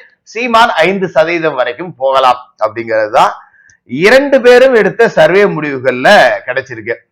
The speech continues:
இதுல எந்த அடிப்படையிலங்க நீங்க இப்படி சொல்றீங்க அப்படின்னு கேட்கலாம்.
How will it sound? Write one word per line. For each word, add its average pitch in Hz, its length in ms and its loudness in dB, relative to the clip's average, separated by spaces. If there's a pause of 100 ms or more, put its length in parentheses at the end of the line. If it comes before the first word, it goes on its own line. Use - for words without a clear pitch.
(500)
இதுல 226 220 0 (400)
எந்த 254 300 0
அடிப்படையிலங்க 233 520 0
நீங்க 175 180 -6
இப்படி 147 220 -10
சொல்றீங்க 175 320 -2
அப்படின்னு 139 280 -2
கேட்கலாம். 117 380 -2